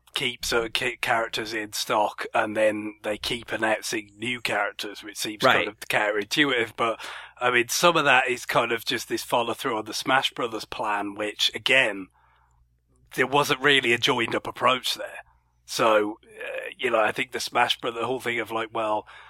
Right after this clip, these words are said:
Speaker 1: you know, it'd be a bit awkward if you did some characters but not others, because then, you know, you can't do that functionality
Speaker 2: Right.
Speaker 1: with your favourite character if your favourite character is one of the ones that didn't get made. So it kinda just, you know, it was all a bit awkward, and they boxed themselves into some corners
Speaker 2: Well,
Speaker 1: that,
Speaker 2: and
Speaker 1: you know,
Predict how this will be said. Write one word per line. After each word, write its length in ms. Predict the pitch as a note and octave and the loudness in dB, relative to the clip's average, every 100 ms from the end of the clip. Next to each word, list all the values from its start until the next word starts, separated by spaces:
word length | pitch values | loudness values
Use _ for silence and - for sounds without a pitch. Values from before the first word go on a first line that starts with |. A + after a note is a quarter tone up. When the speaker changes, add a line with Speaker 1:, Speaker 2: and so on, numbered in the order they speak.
| - | -20
Speaker 1:
you 120 | - A#2 | -4 -2
know, 60 | |
it'd 120 | G#2+ | -2
be 140 | A#2+ A#2 | -2 -2
a 40 | |
bit 200 | A2 B2 | 0 0
awkward 420 | B2+ A#2+ - B2+ | 2 0 0 -2
if 140 | A2+ B2 | -2 -6
you 40 | |
did 180 | A2+ A2+ | -6 -4
some 240 | - B2 A2 | -2 -2 0
characters 500 | C3 A#2+ A#2 B2+ - | 2 2 0 -6 -6
but 140 | A2+ | -2
not 160 | G#2+ G#2+ | 0 2
others, 400 | C#3+ C#3+ C#3+ B2+ | 2 2 0 0
because 380 | C3 - B2 G#2+ | -6 -4 -4 -2
then, 380 | A#2 A2+ A2 - | 0 0 -4 -8
you 160 | B2+ | -6
know, 80 | A2 | -6
you 180 | G#2+ G#2 | -8 -8
can't 320 | - B2+ A2+ A2+ A2 | -4 -2 -2 -8 _
do 300 | A#2+ A#2 A2+ | -2 -2 -2
that 220 | A2+ - | -2 -2
functionality 800 | - A#2 A2 B2 F#2 B2 B2 - B2+ | -4 -4 0 2 2 0 -2 -6 -6
Speaker 2:
Right. 60 | |
Speaker 1:
with 160 | A#2 A2 | -6 -4
your 280 | A2+ A2 A2 | -2 -2 -2
favourite 460 | B2+ A2 G#2 G#2+ | -2 -2 -6 -6
character 420 | - G#2+ A2+ - | -4 -2 -4 -6
if 120 | G#2+ A2 | -8 -10
your 140 | G#2 | -10
favourite 320 | - G#2 G2+ | -10 -12 -10
character 320 | - G2+ G2 A2 | -8 -8 -10 -14
is 80 | |
one 80 | G#2+ | -12
of 40 | G#2 | -12
the 60 | |
ones 320 | G2+ G#2 G2 G#2 | -8 -8 -8 -12
that 160 | - | -8
didn't 240 | G#2+ G2+ - | -8 -6 -8
get 160 | - | -6
made. 460 | B2+ D3+ D3 D#3 - | 0 2 2 0 -4
So 260 | C3+ A#2+ A#2 - - - | -4 -2 -4 -8 -12 -14
it 100 | - | -4
kinda 220 | - G3+ D3 | 4 4 4
just, 260 | D#3 C#3 _ | 0 -4 _
you 160 | G3 D3 | -2 0
know, 80 | |
it 60 | C#3 | 0
was 100 | C#3 | 4
all 220 | F3 E3 | 6 6
a 40 | D3 | 4
bit 140 | D3 | 2
awkward, 520 | C3+ C3+ B2+ C#3 C3 A#2+ | 2 -2 -2 -2 -2 -2
and 100 | A#2+ | -4
they 60 | |
boxed 380 | A#2 B2 B2+ - | 0 0 0 -6
themselves 480 | B2+ - A#2+ A2+ B2 | -8 -4 -4 -4 -8
into 240 | A2 A#2 | -10 -12
some 140 | - A2+ | -12 -10
corners 420 | - A#2 - C#4+ | -8 -4 2 4
Speaker 2:
Well, 120 | F#3 | 6
Speaker 1:
that, 200 | F#3 F#3+ | 4 2
Speaker 2:
and 80 | A2+ | 0
Speaker 1:
you 60 | G#2+ | -4
know, 160 | G#2 | -6